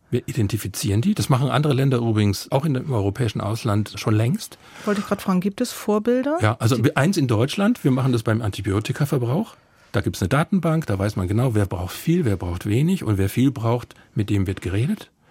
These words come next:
Speaker 1: warum das so ist und wie man das ändern kann. Und es gibt andere Länder, in denen rangiert man auch die Betriebe bezüglich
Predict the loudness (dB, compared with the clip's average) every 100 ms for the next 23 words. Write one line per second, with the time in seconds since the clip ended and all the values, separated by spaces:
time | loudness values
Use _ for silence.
0 | -20 -20 -20 -12 -6 0 2 2 0 -2
1 | 0 0 -2 -2 0 2 0 0 -2 0
2 | 0 0 0 0 0 -4 -4 -4 0 0
3 | 2 2 2 0 0 2 2 4 2 2
4 | 0 0 0 -2 -4 -4 -4 -2 -2 0
5 | -2 -2 -2 -2 -4